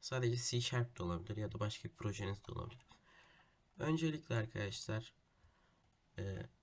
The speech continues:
şu programı indirmemiz lazım. Sizlerle birlikte indirip kuracağım. Smart Install Maker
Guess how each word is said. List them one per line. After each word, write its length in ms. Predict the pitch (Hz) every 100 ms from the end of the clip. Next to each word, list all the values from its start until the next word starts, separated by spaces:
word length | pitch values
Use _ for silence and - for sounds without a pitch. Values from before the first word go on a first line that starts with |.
| _ _ _ _
şu 460 | - - - 170 170
programı 420 | 151 131 127 131
indirmemiz 600 | 131 123 113 117 113 104
lazım. 420 | 92 92 101 113 -
Sizlerle 520 | 117 117 120 110 104
birlikte 360 | 113 - -
indirip 380 | 107 101 104 -
kuracağım. 500 | - 98 90 90 - - - - - _
Smart 560 | - 135 135 127 123 -
Install 380 | 127 - 123
Maker 840 | 113 113 120 120 120 117 - -